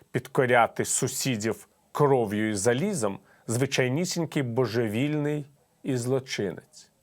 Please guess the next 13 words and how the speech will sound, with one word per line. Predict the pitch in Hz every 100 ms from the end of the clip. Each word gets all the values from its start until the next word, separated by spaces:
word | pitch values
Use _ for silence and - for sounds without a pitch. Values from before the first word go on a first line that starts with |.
| _ _ _ - - -
Як | 131 180 -
сталося, | - 214 196 95 - - - _ _ _ _ _ _
що | - - 131 113
люди, | 113 135 151 101 - - _ _ _ _ _ _ _ -
які | 113 123
двадцять | 107 127 151 151 -
п'ять | 156 139
років | 120 113 147 -
тому | - 98 - - _ _ _ _ _ _
прощалися | - 120 - - 143 127 95 92 - 113 - - _ _
із | 127 117 101 107
Сахаровим | - - - 127 113 - 101 98 101 -
в | 107 120